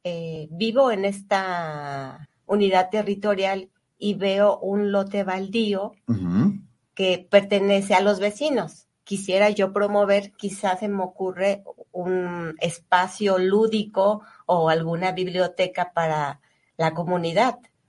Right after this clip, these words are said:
Speaker 1: Entonces,
Speaker 2: Ok.
Speaker 1: esta persona se pue-, puede ir a las oficinas del Instituto Electoral de la Ciudad de México para orientarse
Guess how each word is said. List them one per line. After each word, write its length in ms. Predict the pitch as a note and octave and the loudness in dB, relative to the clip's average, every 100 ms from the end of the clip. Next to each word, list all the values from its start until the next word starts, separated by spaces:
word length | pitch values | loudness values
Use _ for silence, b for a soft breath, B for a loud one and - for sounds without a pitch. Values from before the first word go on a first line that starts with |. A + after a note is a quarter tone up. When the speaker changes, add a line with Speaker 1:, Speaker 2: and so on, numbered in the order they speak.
| - | -8
Speaker 1:
Entonces, 400 | F3+ G3 G3+ G#3 | -2 0 2 2
Speaker 2:
Ok. 240 | F#3 E3+ - _ _ _ | 2 0 -6 _ _ _
Speaker 1:
esta 320 | G3+ G3 B3 B3 | -2 0 2 6
persona 720 | C4+ C4+ A#3 A3+ A#3 C4 - | 4 4 4 4 2 0 -6
se 200 | - G3+ F#3+ | -6 -4 -2
pue-, 440 | - G#3 G3+ - _ | 0 2 2 -2 _
puede 420 | A3 A3+ A3 C4 | 4 6 6 4
ir 200 | C4 A#3+ | 4 4
a 60 | B3 | 4
las 220 | A3 G3+ | 2 0
oficinas 560 | F3+ F#3 - G3 G3 G3 | -6 -8 -6 -2 0 -2
del 160 | F3+ | -2
Instituto 460 | E3 D#3+ D#3+ F3 F#3+ | -4 -6 -6 -6 -4
Electoral 460 | G3 F#3 E3 E3+ E3+ | -4 -2 -2 -2 0
de 100 | F3 | -2
la 140 | D#3 | -4
Ciudad 300 | D#3 D3 D#3+ | -6 -4 -4
de 80 | E3+ | -4
México 460 | F3 E3 E3 F#3+ F#3+ | -6 -6 0 0 4
para 280 | E3+ E3 E3 | 4 6 2
orientarse 1000 | E3 F3 E3+ E3 F#3+ F#3 F#3 - A#3+ | 2 0 0 0 4 4 2 -2 -4